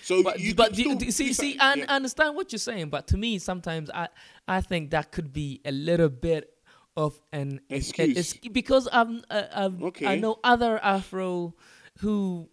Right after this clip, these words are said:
Speaker 2: you know, uh, uh, uh, Afro, Afro Caribbeans or Afro, uh, Afro British African like myself, you know, who, um, didn't have to fight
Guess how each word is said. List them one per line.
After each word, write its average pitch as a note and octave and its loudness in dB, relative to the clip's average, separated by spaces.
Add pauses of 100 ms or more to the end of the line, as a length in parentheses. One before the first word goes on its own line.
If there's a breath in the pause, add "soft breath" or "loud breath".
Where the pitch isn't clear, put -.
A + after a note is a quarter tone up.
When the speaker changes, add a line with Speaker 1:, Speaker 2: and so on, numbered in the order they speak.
(160)
Speaker 2:
you F3 -2
know, E3+ -2
uh, - -14
uh, - -10 (220)
uh, E3 -2
Afro, D#3+ -6
Afro D#3 -6
Caribbeans D3+ -8
or C#3 -6 (340 loud breath)
Afro, D3+ -6
uh, C#3 -4
Afro C#3 -6
British D3 -8
African D3 -8
like E3 -4
myself, F#3 -2
you E3 -4
know, F3+ -4 (460 loud breath)
who, G3+ -2 (840 soft breath)
um, E3+ -4 (180)
didn't G3+ -2
have F3+ -4
to D#3+ -6
fight G3 -4